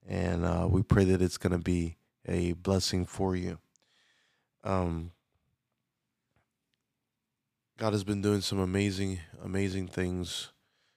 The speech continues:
um, in our podcasts, uh, in the videos, uh, just millions of views, many listeners, and, uh, I wanna thank each and every one of you for that.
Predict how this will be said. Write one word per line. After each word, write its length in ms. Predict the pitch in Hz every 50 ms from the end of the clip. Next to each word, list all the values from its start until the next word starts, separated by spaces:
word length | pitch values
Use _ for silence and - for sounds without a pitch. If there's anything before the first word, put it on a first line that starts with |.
| _ _ _ -
um, 460 | 92 85 82 82 80 80 80 82 - - - _ _ _ _ _ _ _ _ _ _ _ -
in 140 | - 101 98
our 100 | 92 87
podcasts, 920 | - - 101 98 92 90 - - 95 92 90 90 87 - - - - - _ _ _ _ _ _ _ _ _ _ _ _ -
uh, 240 | - 85 82 82 85 85 - -
in 120 | - 90
the 80 | 85 85
videos, 880 | 80 85 95 90 92 92 92 90 90 90 90 87 85 87 - - - - _ _ _ _ _ _ _ _ _ _ -
uh, 300 | 87 85 85 85 85 87 92 - _ _ _ _ _ _ _ -
just 220 | 98 92 82 85
millions 480 | 92 92 95 101 101 101 101 98 90 90
of 120 | 92 85
views, 680 | 87 90 92 95 98 95 95 95 92 87 87 - -
many 340 | 90 92 95 98 95 95 92
listeners, 800 | 87 87 90 95 92 - - 98 92 92 92 90 87 - - - _ _ _ _ _ _ _ _ _ _ _ -
and, 380 | 92 90 85 82 82 82 80
uh, 320 | 82 80 80 80 80 87 - - _ _ - -
I 60 | 95
wanna 220 | 92 92 92 87
thank 300 | - - - 92 92 92
each 240 | - 101 92 - -
and 140 | 98 90 92
every 200 | 92 85 87 87
one 200 | 87 90 90 87
of 100 | 85 80
you 120 | 87 87
for 200 | 85 - - 87 82
that. 300 | 85 92 92 92 -